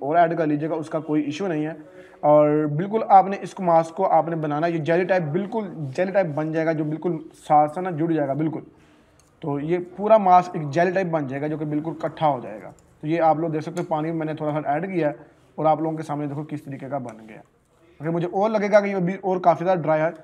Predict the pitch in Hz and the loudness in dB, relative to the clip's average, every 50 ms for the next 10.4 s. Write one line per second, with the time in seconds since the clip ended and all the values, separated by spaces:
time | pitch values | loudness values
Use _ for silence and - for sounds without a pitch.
0 | - - _ _ _ _ - - 165 175 165 - 180 175 175 170 175 175 - 175 | -20 -20 _ _ _ _ -4 0 0 0 0 0 -2 -2 -2 -2 -4 -4 -4 -2
1 | 185 202 196 - 185 185 180 180 180 170 180 160 151 156 160 165 160 - 175 165 | 0 0 0 2 4 4 4 4 2 -2 -2 -2 -2 0 0 0 0 0 -4 -6
2 | 165 165 160 143 - 170 165 156 131 127 165 180 - 147 147 147 151 160 180 175 | -6 -8 -10 -10 -8 -8 -6 -6 -6 -6 -6 -4 0 0 0 0 0 -2 -4 -6
3 | - - 165 160 156 160 165 160 156 147 139 143 147 147 - - 143 139 139 139 | -4 0 2 4 4 4 2 2 2 0 0 0 -4 -6 -6 -6 -6 -6 -6 -8
4 | 139 135 143 170 165 - - - _ _ - _ _ _ 165 160 196 - - 196 | -8 -8 -6 -8 -8 -10 -14 -20 _ _ -20 _ _ _ -4 -4 -4 0 2 2
5 | 185 190 208 226 233 202 - 196 202 214 220 220 - 190 202 185 185 170 156 147 | 2 2 2 -2 -4 -2 2 4 6 6 6 4 2 -2 -2 2 2 2 4 2
6 | 147 143 139 143 147 147 147 - - - - _ _ - 151 151 151 135 175 185 | 0 -2 -4 -6 -6 -8 -8 -12 -20 -20 -20 _ _ -4 -2 -2 0 0 -2 -2
7 | 180 190 185 202 175 - 185 185 185 185 185 - 175 180 180 170 170 170 175 165 | -2 -4 -6 -8 -8 -6 -6 -6 -4 -6 -4 -4 -4 -4 -4 -4 -8 -8 -8 -6
8 | 170 190 185 160 143 139 143 147 - 147 135 131 123 123 113 - - 113 113 - | -6 -6 -4 0 0 0 0 0 -2 -8 -10 -10 -10 -12 -14 -14 -16 -18 -18 -18
9 | _ _ _ _ _ _ _ _ _ - 151 156 170 180 180 180 165 - 190 180 | _ _ _ _ _ _ _ _ _ -4 -2 -2 0 -2 -2 -4 -4 -4 -4 -4
10 | 170 170 - - - - 160 160 | -6 -6 -10 -8 0 2 2 2